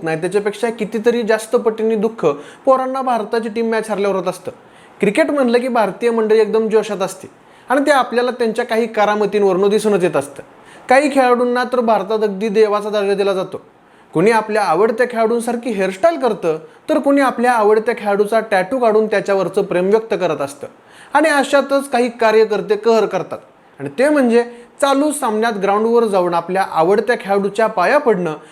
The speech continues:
आणि त्याचा हातात हात घेणं किंवा त्याची गळाभेट घेणं, असे पराक्रम सध्या सातत्यानं होत असतात आणि अशी कृत्य करणारे क्रिकेटप्रेमी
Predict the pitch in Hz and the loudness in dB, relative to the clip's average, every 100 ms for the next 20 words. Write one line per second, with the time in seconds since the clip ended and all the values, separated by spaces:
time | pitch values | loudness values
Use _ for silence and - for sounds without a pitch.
0 | - 269 285 262 254 277 214 208 294 294 | -4 -2 2 0 0 -4 0 -2 -2 -2
1 | 269 208 202 175 165 214 214 233 226 - | -2 0 0 0 -2 0 2 2 -2 -4
2 | 202 202 226 214 202 185 175 143 113 - | -4 -2 0 2 2 0 -4 -6 -10 -18
3 | _ _ _ - - 262 302 285 254 277 | _ _ _ -14 -2 0 0 0 0 0
4 | 262 240 233 233 196 233 233 226 214 226 | 0 -2 -2 -4 -2 -4 0 -2 0 -4
5 | 214 220 214 202 202 - 117 - - - | -2 0 0 0 -2 -4 -8 -10 -20 -20
6 | - - 208 180 160 285 285 220 220 247 | -10 -2 2 2 2 -2 0 0 2 -2
7 | 240 233 247 233 214 190 285 269 214 196 | 0 -2 0 0 0 0 -2 0 0 0
8 | 190 | -2